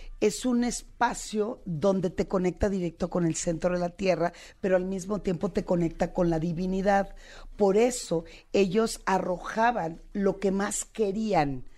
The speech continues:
al cenote para conectar con la divinidad. ¿Esto qué significa?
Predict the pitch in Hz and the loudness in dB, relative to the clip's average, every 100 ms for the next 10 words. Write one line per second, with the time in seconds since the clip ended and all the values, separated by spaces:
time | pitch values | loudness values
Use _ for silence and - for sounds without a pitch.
0 | - - - 170 - 202 196 196 185 226 | -16 -8 -2 -2 0 -2 -2 -2 -4 -4
1 | - 175 170 - 165 156 - 170 156 - | -2 -2 -2 -4 -4 -4 -2 0 0 0
2 | 175 160 156 156 151 151 151 185 - 240 | -2 -2 -2 -2 2 4 2 0 -2 -2
3 | 254 247 220 196 190 165 - | -2 -2 -2 -2 0 0 0